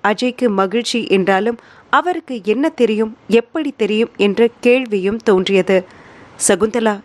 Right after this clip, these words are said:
என்ன நடக்குது இங்க?" சங்கர் நடப்பதை புரியாமல் கேட்டார். "அஜய், என்னாச்சுடா?" என ஆனந்தன்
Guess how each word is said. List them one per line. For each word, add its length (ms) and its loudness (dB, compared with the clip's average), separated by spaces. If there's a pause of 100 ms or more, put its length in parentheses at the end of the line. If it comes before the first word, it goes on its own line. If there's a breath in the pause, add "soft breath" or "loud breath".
(220)
என்ன 320 2
நடக்குது 360 -2
இங்க?" 200 -2 (440 loud breath)
சங்கர் 460 0 (100)
நடப்பதை 400 0 (120)
புரியாமல் 600 2
கேட்டார். 440 0 (680 loud breath)
"அஜய், 300 0 (200)
என்னாச்சுடா?" 640 2 (260)
என 200 0 (440 loud breath)
ஆனந்தன் 500 -4